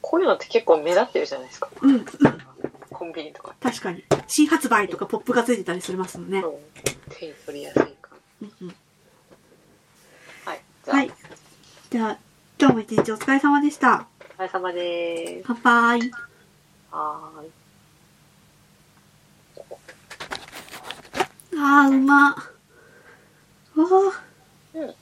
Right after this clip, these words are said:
Speaker 2: 美味しい。
Speaker 1: でも結構美味しい。うん。結構かなり美味しい。飲みやすいですね、
Speaker 2: お、
Speaker 1: これ。
Speaker 2: よかったじゃないですか。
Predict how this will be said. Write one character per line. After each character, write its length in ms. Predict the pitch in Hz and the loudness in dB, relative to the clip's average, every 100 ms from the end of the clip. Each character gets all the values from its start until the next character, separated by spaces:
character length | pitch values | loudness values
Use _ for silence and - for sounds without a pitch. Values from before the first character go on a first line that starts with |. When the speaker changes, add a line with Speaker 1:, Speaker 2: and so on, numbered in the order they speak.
| - _ _ _ - - _ - - - - - - - - - _ _ _ _ - | -20 _ _ _ -16 -16 _ -14 -14 -20 -20 -20 -20 -12 -12 -12 _ _ _ _ -2
Speaker 2:
美 120 | 240 | 0
味 20 | |
し 340 | 233 - 233 220 | 0 -6 -4 -4
い。 100 | 233 - - - - _ _ _ 269 - | -6 -16 -20 -20 -20 _ _ _ -20 -12
Speaker 1:
で 60 | 302 | -4
も 200 | 285 240 | -4 -4
結 260 | - 254 - | -6 -8 -4
構 220 | 202 160 | -2 -2
美 60 | 151 | -4
味 60 | |
し 160 | - 170 | -10 -10
い。 140 | 156 - _ _ _ _ _ _ _ _ _ - | -12 -14 _ _ _ _ _ _ _ _ _ -10
う 160 | 311 294 | -4 -4
ん。 80 | - _ _ _ _ _ - - - - - - _ - | -6 _ _ _ _ _ -20 -14 -14 -10 -12 -12 _ -14
結 120 | - | -6
構 120 | 254 196 | -6 -6
か 180 | - | -6
な 120 | 311 262 | 2 2
り 40 | |
美 60 | 143 | 2
味 100 | 147 | -6
し 120 | - | -8
い。 80 | 139 139 | -10 -14
飲 140 | 156 | -10
み 60 | 220 | -4
や 160 | 277 277 | -4 0
す 120 | 294 | 2
い 40 | |
で 60 | 330 | 2
す 60 | 285 | 0
ね、 60 | |
Speaker 2:
お、 40 | 277 | -4
Speaker 1:
こ 120 | - | -8
れ。 60 | - _ | -8 _
Speaker 2:
よ 120 | 294 349 | 0 4
か 120 | 415 | 6
っ 20 | |
た 100 | 285 | 6
じ 80 | 240 | 4
ゃ 20 | |
な 100 | 226 | 4
い 20 | |
で 80 | 208 | 0
す 100 | - | -2
か。 220 | 190 185 | -8 -8